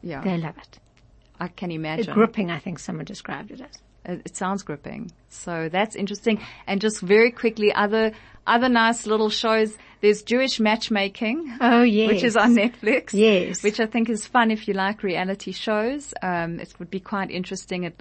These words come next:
Speaker 1: obviously, once again, it brings the Jewish community to the fore. I think it, it'll give people, uh, quite a nice insight. It's,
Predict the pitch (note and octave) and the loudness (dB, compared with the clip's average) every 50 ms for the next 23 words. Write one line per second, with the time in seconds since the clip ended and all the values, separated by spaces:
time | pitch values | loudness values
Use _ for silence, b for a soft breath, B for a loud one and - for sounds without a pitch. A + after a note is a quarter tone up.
0 | - - F#3 F3+ F3 F3+ F#3 - - F#3+ F3+ F3 G#3+ A#3 B3 A#3+ - C4 F#3 - | -6 -4 -4 -4 -4 -6 -8 -6 -6 -4 -2 2 2 2 2 2 -2 -4 0 0
1 | G#3+ G#3 F#3+ F3 E3+ - F#3 F#3 G3 F#3+ - F#3+ F#3 F3 F3+ - G3 G3 G3 - | 0 0 0 -2 -4 -4 -4 -4 -4 -4 -4 -4 -4 -4 -2 0 2 2 2 0
2 | - - F#3 F3+ F3 F3 F3+ - - - F3+ E3+ E3+ B B B B B B - | -4 -8 -6 -6 -6 -6 -8 -10 -10 -8 -6 -8 -8 B B B B B B -10
3 | - A3 F#3+ F#3+ F#3 - - G3+ F#3+ F#3+ G3 A#3+ D4+ D4 - b b b b b | -8 -6 -6 -8 -8 -6 -2 -2 0 2 0 0 -2 -4 -10 b b b b b
4 | b F#3+ - - G3 F#3+ G#3+ F#3 - - - - - F#3+ F#3 F#3+ F3+ - F#3 F3+ | b -16 -10 -8 -6 -6 -6 -6 -4 -6 -6 -6 -6 -6 -6 -6 -6 -6 -8 -8
5 | - - - F#3 F#3 - - F3 F3 E3+ D#3+ - - D#3 D#3+ E3 - - F#3 F3 | -8 -12 -12 -12 -12 -8 -6 -4 -4 -4 -4 -4 -6 -8 -8 -10 -12 -12 -10 -8
6 | F3 E3+ E3 D#3+ D#3+ - - - F3+ F3 - - G3+ G3+ B3+ B3 - E3+ - - | -8 -8 -8 -8 -10 -10 -8 -8 -8 -8 -6 -6 -4 -4 -4 -6 -8 -12 -14 -16
7 | - - - | -20 -20 -20